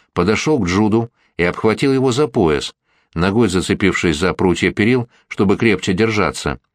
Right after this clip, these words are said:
"Держу", — сказал он Джуду, и тот вытянулся за перила. "Дальше, чем смог бы без посторонней помощи". А Вильям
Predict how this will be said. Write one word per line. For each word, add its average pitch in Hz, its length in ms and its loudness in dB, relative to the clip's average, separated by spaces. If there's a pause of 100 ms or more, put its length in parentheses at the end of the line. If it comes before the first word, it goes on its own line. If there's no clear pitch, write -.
(140)
"Держу", — 82 540 0 (260)
сказал 80 400 0
он 82 140 0
Джуду, 87 400 0 (360)
и 104 100 0
тот 151 260 0
вытянулся 131 540 0
за 123 140 0
перила. 82 520 0 (340)
"Дальше, 85 680 -2 (400)
чем 82 340 0
смог 92 380 0
бы 90 140 2
без 85 220 0
посторонней 98 640 0
помощи". 76 640 -2 (720)
А 78 240 0
Вильям 85 460 0